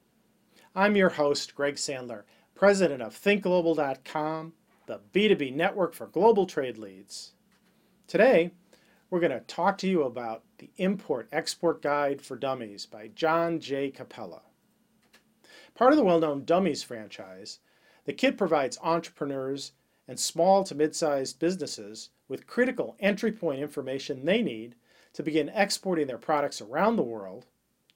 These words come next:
as well as importing goods to sell in the United States. The latest edition features an increased focus on international trade,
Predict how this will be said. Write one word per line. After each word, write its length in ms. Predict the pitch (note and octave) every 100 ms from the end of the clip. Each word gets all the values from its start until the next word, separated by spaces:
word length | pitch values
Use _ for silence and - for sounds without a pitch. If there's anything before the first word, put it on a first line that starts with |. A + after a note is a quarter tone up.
| _ D3
as 120 | G3+
well 140 | F#3+
as 120 | D#3+
importing 560 | - A#3+ C#4 - C3+ C3
goods 260 | B2+ C3+ -
to 120 | D3
sell 240 | - D3
in 80 | D#3+
the 60 | E3+
United 280 | E3+ E3+ F3+
States. 600 | - G#3+ A3+ - - _ _ _ _ _ _ _ _ _ _ _ -
The 100 | C3+
latest 500 | D3 F#3 A3+ - D#3+
edition 460 | - E3 - E3
features 400 | - D3 - A#2+
an 100 | A#2
increased 540 | D3+ F#3+ F#3 E3 C#3 -
focus 460 | D3 C#3+ C3+ -
on 160 | A#2+ A2+
international 600 | C#3 A#2 A#2 A#2 - F#2+
trade, 500 | - - E3 G3+ A#3